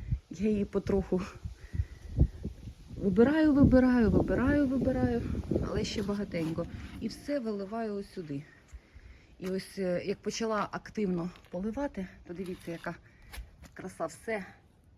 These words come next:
повідходило, а то ж таке сухе стояло. Оця взагалі така гарна хризантема. Вона, е, рожева спочатку, потім біліє. Така шикарнюча. Вон, дивіться, пуп'яночки, бачите, маленькі такі, рожеві-рожеві.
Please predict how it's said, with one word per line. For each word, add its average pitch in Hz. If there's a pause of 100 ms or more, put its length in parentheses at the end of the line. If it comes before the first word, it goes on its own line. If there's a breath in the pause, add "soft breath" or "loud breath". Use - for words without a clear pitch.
(280)
повідходило, 208
а -
то 214
ж 208
таке 247
сухе 220
стояло. 180 (460 loud breath)
Оця 202
взагалі 175
така 202
гарна 160
хризантема. 147 (520 loud breath)
Вона, 175 (120)
е, 160
рожева 196
спочатку, -
потім 226
біліє. 151 (2000 soft breath)
Така 226
шикарнюча. 170 (120)
Вон, 175
дивіться, 165
пуп'яночки, 175
бачите, 247
маленькі 165
такі, 170
рожеві-рожеві. 220